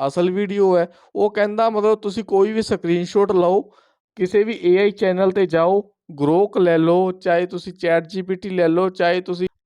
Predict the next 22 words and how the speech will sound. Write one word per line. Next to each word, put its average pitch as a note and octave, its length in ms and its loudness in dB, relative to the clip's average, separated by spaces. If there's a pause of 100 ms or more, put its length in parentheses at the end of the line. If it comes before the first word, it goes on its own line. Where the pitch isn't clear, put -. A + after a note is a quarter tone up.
Perplexity F#3 720 -4
ਲੈ F3+ 160 0
ਲਓ, F3+ 160 0
ਚਾਹੇ F#3+ 300 -2
ਤੁਸੀਂ F#3+ 240 -8 (120)
ਕੋਈ G#3 220 0
ਕਿਸੇ G#3 320 -10
ਹੋਰ F#3+ 380 0
ਏ F#3 180 0
ਆਈ F#3 120 2
ਟੂਲ F#3 280 -4
'ਤੇ F#3 120 0
ਜਾ C#3+ 220 0
ਵੜੋ। A#2 280 -8 (220)
ਉੱਥੇ F#3+ 320 0
ਜਾ F#3+ 200 0
ਕੇ G3 140 -4
ਤੁਸੀਂ F#3+ 320 -6
ਇਹ G3 200 0
ਫੋਟੋ F#3+ 460 -4
ਅਪਲੋਡ F#3+ 400 0
ਕਰੋ G#3 420 0